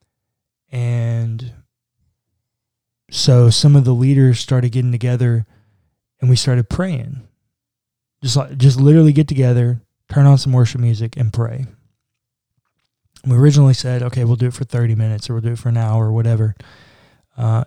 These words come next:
and then an hour turned into two hours, and two hours turned into three hours, three hours turned into four hours.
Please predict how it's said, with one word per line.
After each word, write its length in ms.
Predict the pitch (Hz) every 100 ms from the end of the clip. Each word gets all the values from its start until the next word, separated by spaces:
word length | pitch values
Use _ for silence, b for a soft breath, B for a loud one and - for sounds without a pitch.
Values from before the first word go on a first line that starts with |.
| -
and 140 | 123
then 80 | 113
an 80 | 107
hour 280 | 110 113 117
turned 200 | - 113
into 140 | 107
two 220 | - 127 110
hours, 360 | 107 147 139 - -
and 100 | 117
two 140 | 117
hours 220 | 113 110
turned 160 | - 110
into 120 | 104
three 280 | - 123 113
hours, 380 | 107 147 147 - b b b
three 160 | - 113
hours 240 | 110 104
turned 180 | - 117
into 140 | 107
four 340 | 98 120 117 107
hours. 420 | 110 143 143